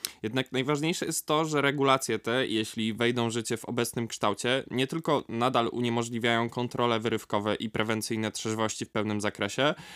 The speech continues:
a dodatkowo też wprowadzają nowe trudności. Czyli na przykład ustalenie, jakie grupy pracowników mają być poddawane badaniom,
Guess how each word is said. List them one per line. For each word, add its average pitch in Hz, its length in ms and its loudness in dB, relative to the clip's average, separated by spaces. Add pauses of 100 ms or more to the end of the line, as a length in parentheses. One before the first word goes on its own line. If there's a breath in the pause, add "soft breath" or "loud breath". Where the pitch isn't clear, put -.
(220 loud breath)
a - 180 2
dodatkowo 185 520 0
też - 160 -2
wprowadzają 180 520 4
nowe 180 220 4
trudności. 175 600 0 (640 loud breath)
Czyli 123 220 0
na 120 80 2
przykład - 300 -2
ustalenie, 139 600 4
jakie 120 340 2
grupy 135 260 0
pracowników 127 580 -2
mają 120 240 2
być 120 120 -2
poddawane 120 540 0
badaniom, 120 540 4